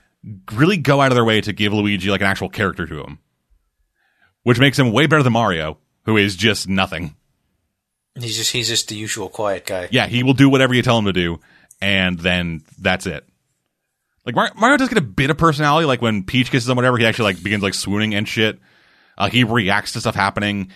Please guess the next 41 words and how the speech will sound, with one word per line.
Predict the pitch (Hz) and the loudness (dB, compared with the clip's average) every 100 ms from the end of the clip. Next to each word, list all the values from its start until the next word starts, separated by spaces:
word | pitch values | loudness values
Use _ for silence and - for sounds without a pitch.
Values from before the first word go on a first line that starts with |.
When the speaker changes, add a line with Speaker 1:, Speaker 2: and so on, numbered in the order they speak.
| _ | _
Speaker 1:
He | - 107 104 95 | -2 0 0 -2
seems | - 123 117 117 | -2 2 2 0
to | |
care | - 113 | -2 0
about | 107 110 | 0 0
Luigi. | 104 95 101 104 101 - _ _ _ _ _ _ _ _ _ _ _ _ _ _ _ _ _ _ _ | 0 -2 -2 -4 -8 -10 _ _ _ _ _ _ _ _ _ _ _ _ _ _ _ _ _ _ _
Speaker 2:
But | 120 | -8
he | 120 | -4
doesn't | 113 120 | -2 -2
talk, | 120 98 92 | -2 -2 -4
and | 101 | -10
he | 104 | -8
doesn't | 101 104 | -4 -4
do | 98 | -6
his | 98 101 101 | -10 -8 -8
usual, | 107 101 95 92 - | -8 -8 -10 -10 -12
you | 92 | -14
know. | 90 90 _ _ _ _ _ 110 | -14 -16 _ _ _ _ _ -2
Speaker 1:
Yeah, | 107 | 2
and | 135 | 2
Luigi | 233 220 | 4 2
also | 190 | 2
doesn't | 127 95 | 0 -2
talk. | 76 76 _ _ _ _ _ _ _ _ _ _ _ _ _ _ _ _ - | -6 -8 _ _ _ _ _ _ _ _ _ _ _ _ _ _ _ _ -6
Speaker 2:
Oh, | 127 | -4
Luigi | 98 113 123 | -4 -6 -4
doesn't | 117 110 | -2 -2
talk? | 98 101 233 | 0 0 4
Speaker 1:
No, | 147 | 4
th-, | 117 113 | 2 0
th-, | 127 | 0
they're | 120 127 | 2 2
both | 135 123 | 2 4
just | 135 - | 0 2
Charles | 143 131 120 | 0 2 2
Martinet | 120 110 117 107 | 2 2 0 2
doing, | 113 110 | 2 2
like, | 101 95 92 | 0 0 -2
vaguely | 92 107 110 113 | -4 0 0 0
Italian-sounding | 101 - 117 110 104 - 107 104 95 | -2 -2 -2 -2 -2 0 0 -2 -2
gibberish. | 98 101 80 87 - | -2 -2 -2 -2 -4